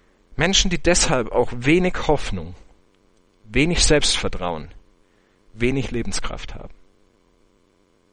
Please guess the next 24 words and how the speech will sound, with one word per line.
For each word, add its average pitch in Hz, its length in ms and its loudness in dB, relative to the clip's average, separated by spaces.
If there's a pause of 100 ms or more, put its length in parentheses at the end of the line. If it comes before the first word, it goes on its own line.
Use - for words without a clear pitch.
(440)
Die 143 80 -4
sich 143 200 2
als 131 140 4
Versager 156 560 4
fühlen 151 460 2
und 127 140 2
als 120 180 4
Vergessene 180 760 4 (1040)
und 123 140 -2
es - 140 0
selten 135 280 2
auch 120 120 0
nicht 131 280 -2
sind, 156 320 4
weil 117 140 2
diejenigen, 123 800 0 (360)
denen 110 140 2
es - 160 4
gut - 260 -4
geht, - 400 -2 (1800)
sie - 180 0
vergessen, 127 500 2 (340)
sie - 200 -8
ignorieren, 117 560 -2